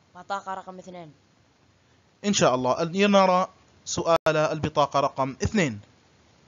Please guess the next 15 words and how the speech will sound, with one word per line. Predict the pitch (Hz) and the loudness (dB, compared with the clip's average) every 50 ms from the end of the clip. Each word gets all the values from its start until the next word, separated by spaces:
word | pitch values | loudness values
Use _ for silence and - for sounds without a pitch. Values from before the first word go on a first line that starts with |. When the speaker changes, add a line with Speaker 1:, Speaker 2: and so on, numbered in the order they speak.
| _ _ _ _ _ _ _ _ _ _ _ _ _ _ _ _ _ _ _ _ _ _ _ _ _ _ _ _ _ - | _ _ _ _ _ _ _ _ _ _ _ _ _ _ _ _ _ _ _ _ _ _ _ _ _ _ _ _ _ -2
Speaker 2:
خالد، | 226 247 190 139 131 120 _ _ _ _ | 0 0 0 0 -4 -14 _ _ _ _
سؤالك | - - - - 233 254 240 202 175 160 - | -16 -12 -10 -6 -4 -4 -4 -4 -4 -6 -4
يقول: | 175 160 160 156 151 - 202 196 196 190 190 185 170 _ _ _ _ _ _ _ _ _ _ _ _ _ _ _ _ _ _ _ - - | -4 -4 -4 -4 -6 -8 -8 -6 -4 -4 -6 -6 -12 _ _ _ _ _ _ _ _ _ _ _ _ _ _ _ _ _ _ _ -8 -4
"من | 196 262 269 | -4 -2 -2
هو | 220 220 220 | -2 -2 -2
الصحابي | 208 - - 185 151 - 180 170 160 180 214 202 175 | -4 -4 -6 -10 -8 -6 -6 -6 -6 -6 -10 -10 -10
الجليل | 160 147 127 151 160 170 190 190 180 175 - - | -10 -10 -10 -10 -8 -8 -8 -8 -8 -10 -12 -10
الذي | 160 165 165 151 151 135 | -8 -8 -6 -6 -8 -8
أرسله | 160 - - - 214 202 175 156 | -8 -8 -8 -10 -8 -8 -8 -8
النبي | 165 160 156 151 185 190 175 151 | -8 -8 -8 -6 -4 -2 -2 -2
صلى | - 170 156 147 147 | -2 -2 -4 -4 -4
الله | 147 147 165 165 147 151 | -2 0 0 2 2 0
عليه | 143 151 160 156 147 143 139 | -2 -2 -2 -4 -6 -4 -4
وسلم | 135 135 131 - 190 196 185 180 175 180 180 180 - - - - - - - | -4 -4 -4 -4 -4 -2 0 -2 -2 -2 -4 -8 -12 -20 -20 -20 -16 -8 -4
رسولا | 147 147 151 147 - 220 214 202 190 190 185 185 185 - | 0 0 0 0 0 0 0 2 2 2 2 0 -4 -8